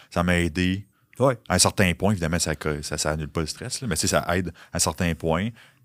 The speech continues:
Speaker 1: J'en ai acheté un, that's it. Puis après ça,
Speaker 2: C'est ça.
Speaker 1: j'en, j'en ai pas racheté. Parce
Speaker 2: Puis
Speaker 1: que j'ai
Speaker 2: il y a
Speaker 1: réglé mon stress. Tu sais, c'est,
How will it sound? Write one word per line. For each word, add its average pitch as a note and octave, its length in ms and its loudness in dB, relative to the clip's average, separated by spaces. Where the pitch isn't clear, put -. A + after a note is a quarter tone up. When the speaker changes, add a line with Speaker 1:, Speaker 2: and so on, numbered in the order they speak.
Speaker 1:
J'en D#2+ 160 -4
ai - 20 0
acheté F#2 220 -2
un, A2 80 -4
that's F#2 260 -6
it. - 60 -10
Puis - 60 -20
après D#2 100 -2
ça, G2 120 0
Speaker 2:
C'est E2+ 60 2
ça. D#2 220 2
Speaker 1:
j'en, D#2 120 -8
j'en D2+ 140 -6
ai D2+ 60 -8
pas F2+ 120 -6
racheté. - 300 -4
Parce - 120 -12
Speaker 2:
Puis E3+ 60 4
Speaker 1:
que C#3+ 60 2
j'ai G#2+ 80 4
Speaker 2:
il G#2 60 4
y - 20 2
a - 40 2
Speaker 1:
réglé F#2 280 0
mon F#2 160 -6
stress. - 260 -8
Tu G#2+ 100 0
sais, G#2+ 140 4
c'est, - 40 -4